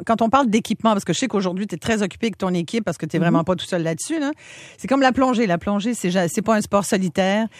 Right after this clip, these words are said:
Speaker 2: Pas
Speaker 1: Il faut,
Speaker 2: trop.
Speaker 1: hein, il faut être au moins deux. Puis, euh, si c'est l'hiver, ben, il faut être au moins sept à la surface qui tient la corde.
Speaker 2: Oui, oui.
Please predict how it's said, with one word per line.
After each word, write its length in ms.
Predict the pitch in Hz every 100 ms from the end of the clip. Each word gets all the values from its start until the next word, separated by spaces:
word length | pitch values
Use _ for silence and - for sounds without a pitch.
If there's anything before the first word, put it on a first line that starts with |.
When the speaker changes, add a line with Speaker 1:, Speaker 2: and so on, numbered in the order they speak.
| - -
Speaker 2:
Pas 60 |
Speaker 1:
Il 40 | 208
faut, 140 | 190
Speaker 2:
trop. 140 | 202 202
Speaker 1:
hein, 220 | 202 220 196
il 80 |
faut 140 | 208 202
être 120 | 202
au 60 | 214
moins 260 | 214 208
deux. 240 | 196 214 226
Puis, 260 | - 196
euh, 600 | 185 175 170 170 165 170
si 240 | 170 - 196
c'est 160 | 214
l'hiver, 420 | 208 196 202 208
ben, 80 | 202
il 80 | 180
faut 140 | -
être 140 | 190 190
au 60 |
moins 220 | 190 190 185
sept 300 | - 214 202
à 40 |
la 120 | 185
surface 420 | 185 170 - 196
qui 100 | -
tient 160 | - 202
la 120 | 196
corde. 420 | 196 226 247 269 226
Speaker 2:
Oui, 140 | 226 254
oui. 60 | -